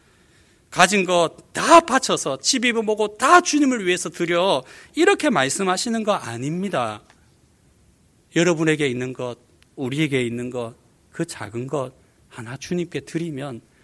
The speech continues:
주님이 그거 기쁘게 받으시고 하나님의 일을 위해서 쓴다라는 거예요. 현실과 믿음 사이에서 주님이 원하시는 것은 그 작은 믿음인 거죠. 현실을 잠시 제쳐놓고, 중요하지만 제쳐놓고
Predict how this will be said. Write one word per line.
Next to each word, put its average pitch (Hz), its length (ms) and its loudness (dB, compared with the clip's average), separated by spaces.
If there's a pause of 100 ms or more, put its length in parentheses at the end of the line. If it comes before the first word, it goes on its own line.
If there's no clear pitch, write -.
(240)
주님이 254 400 2
그거 175 260 -2
기쁘게 170 460 -4
받으시고 160 760 -2 (220)
하나님의 254 580 2
일을 147 380 -4
위해서 135 320 -4
쓴다라는 175 1000 -8
거예요. 110 380 -18 (1040)
현실과 175 400 0
믿음 175 320 2
사이에서 170 720 -2 (220)
주님이 240 340 2
원하시는 156 480 0
것은 165 380 -4
그 - 160 6
작은 226 600 2
믿음인 131 520 -6
거죠. 107 420 -16 (600)
현실을 202 340 0
잠시 156 300 -4
제쳐놓고, - 760 -6 (400)
중요하지만 226 720 4
제쳐놓고 160 680 -6